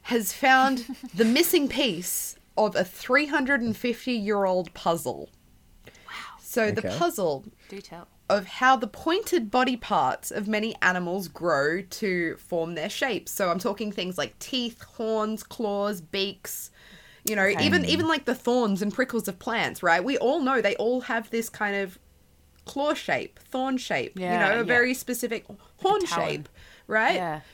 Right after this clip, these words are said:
Speaker 1: Yeah. And, you know, for a while, like, we, we haven't known why everything seems to grow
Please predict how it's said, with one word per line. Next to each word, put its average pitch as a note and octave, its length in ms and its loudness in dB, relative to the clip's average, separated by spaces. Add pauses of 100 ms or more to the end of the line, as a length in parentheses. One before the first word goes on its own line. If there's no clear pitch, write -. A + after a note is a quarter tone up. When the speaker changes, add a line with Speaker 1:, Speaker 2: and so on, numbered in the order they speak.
(140)
Speaker 1:
Yeah. F4 300 6 (400)
And, C#4+ 420 4 (840)
you C#4+ 140 0
know, E3+ 320 0 (560)
for - 320 0
a C#4 40 2
while, A#3 360 4
like, A3 200 2
we, C4+ 180 0
we B3+ 300 0
haven't B3+ 420 0
known G#3+ 500 0
why A3+ 340 2
everything A3+ 500 -2
seems G#3+ 400 -4
to B3 120 -2
grow F3 580 0